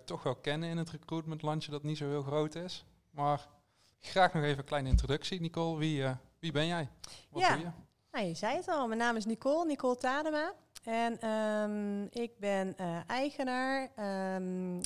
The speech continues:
Speaker 2: van tekstbureau Voortekst. We zijn gespecialiseerd in arbeidsmarktcommunicatie. De meeste mensen kennen me daarvan. Of van het boek Werven met Woorden, wat ik schreef. Handleiding over het schrijven van vacatureteksten. En daarnaast, eh, bestuurslid bij Recruiters United.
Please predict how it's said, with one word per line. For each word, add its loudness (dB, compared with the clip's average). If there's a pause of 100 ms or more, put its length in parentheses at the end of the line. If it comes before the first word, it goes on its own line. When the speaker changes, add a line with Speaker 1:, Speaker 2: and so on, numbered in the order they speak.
Speaker 2:
van -4
tekstbureau 0
Voortekst. -2 (200)
We -16
zijn -2
gespecialiseerd -2
in -10
arbeidsmarktcommunicatie. -2
De -2
meeste -2
mensen 0
kennen -4
me -2
daarvan. -2 (420)
Of 2
van 4
het 2
boek -2
Werven 2
met -2
Woorden, 0
wat -4
ik -8
schreef. -4 (400)
Handleiding 2
over 0
het -6
schrijven -2
van -8
vacatureteksten. 0 (600)
En 2
daarnaast, 2
eh, 4
bestuurslid 0
bij 4
Recruiters -2
United. -2